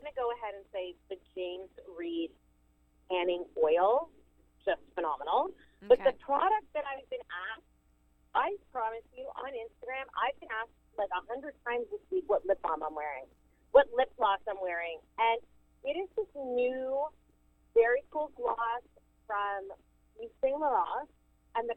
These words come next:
Speaker 1: colors are so beautiful and bright. And so I'm gonna say that is one of my favorite products of the week.
Speaker 2: Okay, so it's a
Speaker 1: That
Speaker 2: Y S L
Speaker 1: and
Speaker 2: lip
Speaker 1: our
Speaker 2: gloss.
Speaker 1: Oh,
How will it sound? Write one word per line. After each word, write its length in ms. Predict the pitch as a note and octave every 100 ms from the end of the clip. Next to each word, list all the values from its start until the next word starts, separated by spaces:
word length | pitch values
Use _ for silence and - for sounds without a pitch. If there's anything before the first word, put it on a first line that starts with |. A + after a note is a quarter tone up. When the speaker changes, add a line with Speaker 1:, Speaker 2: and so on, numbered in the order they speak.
| -
Speaker 1:
colors 340 | B3 B3 D4+ A4
are 80 | A#4 - _
so 120 | C4 - -
beautiful 400 | - _ B3 A#3
and 120 | G3+ -
bright. 460 | F3+ E3+ G#3+ C#5+ - _ _ _ -
And 140 | B3+
so 140 | B3+ C4
I'm 160 | C4 D#4+
gonna 220 | G4 F#4+ E4+
say 180 | C#4+ - -
that 340 | G#3 A3 E4 F#4+ _ _ _ _ _ _ _ _ -
is 100 | B4 A4
one 140 | A#4+
of 60 | A#4+
my 120 | A#4+
favorite 260 | A#4+ G#4+ A4
products 320 | - G3 -
of 100 | G4+
the 60 | -
week. 120 | F4 _ _ _ _ _ _ _ _ -
Speaker 2:
Okay, 220 | A#3+ B3
so 120 | G#3 G#3
it's 120 | G3+
a 40 |
Speaker 1:
That 40 | G#3
Speaker 2:
Y 360 | G#3 G#3+ G#3 A3+
S 100 | -
L 200 | A3 G#3
Speaker 1:
and 60 | G3
Speaker 2:
lip 80 | A#3
Speaker 1:
our 60 |
Speaker 2:
gloss. 440 | - F#3 E3+ E3 - - - - _ _ _ _ _ _ _ _ _ _ _ _ _
Speaker 1:
Oh, 100 | -